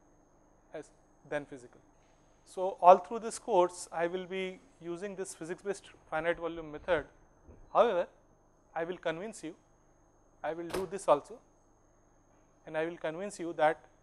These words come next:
whether you start from here or whether you start from here, you end up with this algebraic equation. There is quite analogy and similarity between, uh,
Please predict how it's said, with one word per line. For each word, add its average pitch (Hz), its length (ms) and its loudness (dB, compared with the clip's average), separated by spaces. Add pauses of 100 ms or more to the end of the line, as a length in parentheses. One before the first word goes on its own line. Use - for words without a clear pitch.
(1080)
whether 156 260 -2
you 180 140 -6
start 160 340 6
from 156 220 -6
here 156 280 -6 (680)
or 160 80 -16
whether 151 240 -12
you 170 160 -10
start 147 340 -2
from 156 220 -12
here, 147 240 -12 (680)
you 160 120 -10
end 160 160 -4
up 175 140 -4
with 170 100 -14 (460)
this 143 160 -14
algebraic 127 340 -14 (100)
equation. - 220 -20 (1700)
There 180 180 -6
is 196 240 -12
quite 202 400 6 (140)
analogy 185 680 8
and 160 180 -10
similarity 170 720 4
between, 165 480 -8 (440)
uh, 143 240 -6